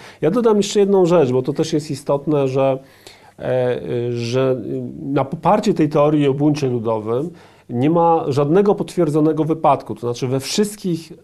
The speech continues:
e, tych przypadkach, kiedy udało się ustalić, e, sprawców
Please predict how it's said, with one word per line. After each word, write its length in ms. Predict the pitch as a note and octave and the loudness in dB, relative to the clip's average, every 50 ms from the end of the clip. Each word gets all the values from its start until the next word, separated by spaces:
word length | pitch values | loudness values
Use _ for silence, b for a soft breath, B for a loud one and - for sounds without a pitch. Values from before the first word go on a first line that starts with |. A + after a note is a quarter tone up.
| _ - | _ -8
e, 160 | C3 B2 A#2+ | -6 -6 -6
tych 260 | - - F3+ E3+ E3+ - | -4 -4 -4 -4 -4 -8
przypadkach, 600 | - - D#3 D#3+ D#3 D3 D3 D3 D3 C3 A#2+ - | -10 -8 -4 0 2 2 2 2 -2 -8 -8 -8
kiedy 200 | - C3 B2 B2 | -10 -8 -6 -6
udało 440 | A#2+ A#2+ B2 A#2+ C#3 D3 D3 D3 D3 | -6 -6 -4 0 0 2 2 0 -2
się 160 | D3 - C3+ | -4 -6 -6
ustalić, 760 | B2 B2 - - C3+ C3 B2+ B2 A#2+ - - - - - - | -6 -6 -6 -4 -2 -2 -2 -6 -8 -12 -20 -20 -20 -20 -16
e, 400 | - D#3 C#3 B2 B2 B2 B2+ C3 C#3+ | -14 -12 -8 -6 -6 -6 -6 -8 -12
sprawców 920 | - - - - - - - - C#3+ C#3+ D3 D3 - - B2+ - - | -16 -20 -20 -18 -16 -10 -2 0 2 2 2 2 -2 -10 -12 -12 -12